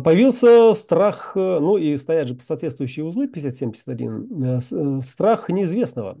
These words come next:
Э, появился, э, совершенно экзистенциальный, то есть он такой, м, не в смысле тревожность по поводу там, э,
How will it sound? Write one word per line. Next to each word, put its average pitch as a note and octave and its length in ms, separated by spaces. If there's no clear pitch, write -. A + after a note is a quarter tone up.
Э, C3+ 220
появился, D#3+ 960
э, C3 40
совершенно E3 800
экзистенциальный, D3+ 840
то B2+ 80
есть C3 140
он C3 80
такой, C#3+ 420
м, D3+ 160
не D3 260
в C3+ 40
смысле B3 280
тревожность C#3 680
по C3+ 80
поводу C#3 340
там, B2+ 560
э, B2+ 320